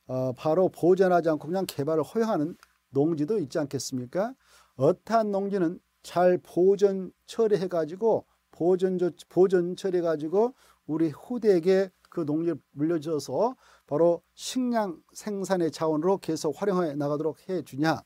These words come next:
정부에서 엄청난 돈을 들여서 바둑판처럼 경지정리 사업을 완료한 농지 있죠. 우리가 저 들판에 나가서 보면은 예쁘게 수로 농로 다듬고 바둑판처럼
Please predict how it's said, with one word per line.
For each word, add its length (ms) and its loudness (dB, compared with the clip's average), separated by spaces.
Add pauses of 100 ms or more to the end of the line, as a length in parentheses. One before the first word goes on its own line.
(440)
정부에서 800 6 (580)
엄청난 720 -2
돈을 380 0
들여서 560 0 (460)
바둑판처럼 1000 -2 (340)
경지정리 760 0
사업을 520 4
완료한 560 2
농지 280 2
있죠. 360 -8 (440)
우리가 280 2
저 300 0
들판에 640 -2
나가서 520 -6
보면은 600 -2 (480)
예쁘게 600 2 (280)
수로 440 2
농로 380 2
다듬고 680 -2 (220)
바둑판처럼 840 -4